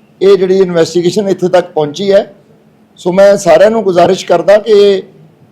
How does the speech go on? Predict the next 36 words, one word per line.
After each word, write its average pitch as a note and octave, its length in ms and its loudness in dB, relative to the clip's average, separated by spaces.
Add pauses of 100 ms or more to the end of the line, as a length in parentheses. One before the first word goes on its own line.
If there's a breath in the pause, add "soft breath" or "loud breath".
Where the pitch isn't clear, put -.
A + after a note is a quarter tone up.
(220)
ਜਿੰਨੀ F3+ 280 -4
ਵੀ A3 140 -6
ਗੱਲ F#3+ 260 2
ਹੈ G#3 60 6
ਤੁਹਾਨੂੰ G3+ 340 0
every F3+ 280 0
day G#3 300 4 (120)
ਮੈਂ F3+ 220 0
ਅਪਡੇਟ F#3+ 360 -4
ਕਰਦਾ D#3 320 -2
ਹੀ G3+ 120 -4
ਹਾਂ G3 140 2 (360)
ਔਰ D#3 140 0
ਸਾਡੇ E3 580 -4 (560)
ਵੱਲੋਂ E3+ 260 0
ਕੋਈ G3 280 0
ਇਹੋ G3+ 200 4
ਜਿਹੀ F#3 140 -6
ਚੀਜ਼ F3+ 340 -6
ਨਹੀਂ F#3+ 220 -4
ਹੈ F#3 120 2
ਜਿਹੜੀ F#3 560 -2
ਇਨਵੈਸਟੀਗੇਸ਼ਨ D#3+ 680 -6
ਦੀ F#3+ 100 -8
ਜਿਹੜੀ F#3 200 -4
ਤੁਹਾਡੇ F3 220 -2
ਨਾਲ D#3+ 200 -4
ਸ਼ੇਅਰ F3+ 240 -4
ਕੀਤੀ F3 280 -10
ਜਾ E3 200 2
ਸਕੇ E3 280 -4
ਤੇ F#3 120 -8
ਨਾ D#3 180 -2
ਕੀਤੀ D#3 300 -10
ਜਾਂਦੀ D3 320 -6
ਹੋਵੇ। D3+ 280 -4